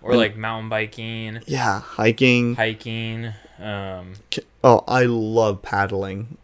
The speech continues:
Speaker 2: I don't know if you've
Speaker 1: Yeah.
Speaker 2: ever been, like, whitewater rafting
Speaker 1: It's the
Speaker 2: or
Speaker 1: best.
Speaker 2: kayaking.
Speaker 1: So fun.
Speaker 2: Yeah. Um, there's not really great access to it around here.
Speaker 1: But the Colorado River, dude, that's, that's where I've g-, oh, yeah.
Speaker 2: Oh, yeah. That's actually where I went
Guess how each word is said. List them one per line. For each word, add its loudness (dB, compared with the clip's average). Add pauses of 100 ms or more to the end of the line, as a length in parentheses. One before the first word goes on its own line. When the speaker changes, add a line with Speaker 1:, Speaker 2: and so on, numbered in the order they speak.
(140)
Speaker 2:
I 4
don't 2
know 0
if -4
you've 4
Speaker 1:
Yeah. 8
Speaker 2:
ever 8
been, 4
like, 0 (280)
whitewater 6
rafting 2
Speaker 1:
It's 4
the 8
Speaker 2:
or 6
Speaker 1:
best. -6
Speaker 2:
kayaking. 2
Speaker 1:
So -2
fun. -12 (140)
Speaker 2:
Yeah. 8 (180)
Um, 2 (880)
there's 8
not 12
really 6
great 4
access 0
to 4
it 6
around 2
here. 2 (220)
Speaker 1:
But -20
the -8
Colorado 4
River, -4
dude, -10
that's, -4
that's -6
where -2
I've -4
g-, -20 (100)
oh, 0
yeah. 0
Speaker 2:
Oh, 2 (340)
yeah. 8
That's 6
actually 6
where 8
I 10
went 2